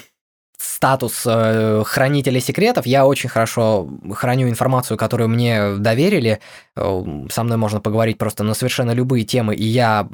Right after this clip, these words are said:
просто так об этом не проболтаюсь нигде. Но даже и не просто так, на самом деле, я, э, не помню точно. Я, по-моему, всего один раз рассказал что-то там, что,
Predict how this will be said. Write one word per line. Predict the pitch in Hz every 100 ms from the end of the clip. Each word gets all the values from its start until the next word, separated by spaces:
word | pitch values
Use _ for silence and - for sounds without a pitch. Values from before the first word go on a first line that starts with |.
| 82 98
просто | 143 135 143
так | 139 117
об | 113
этом | 120 113
не | 113
проболтаюсь | 113 113 117 151 220 226
нигде. | 139 117 101 90 - _ _ 131
Но | 156
даже | 170 143
и | - 165
не | 160 175
просто | 185 170 - 117
так, | 190
на | 214 143
самом | 131 123
деле, | 123 107 101
я, | 98 131 143 135 131 _ _ _ -
э, | 104 107 107
не | 104 113 123
помню | - 147 147 127
точно. | 131 147 143 123
Я, | 107 104 160
по-моему, | 170 143 156 165 143
всего | - 127 156 147
один | 139 165 165
раз | 151 156
рассказал | 117 - 117 123 123
что-то | - - 139 117
там, | - 156 202 196
что, | - - 131 147 143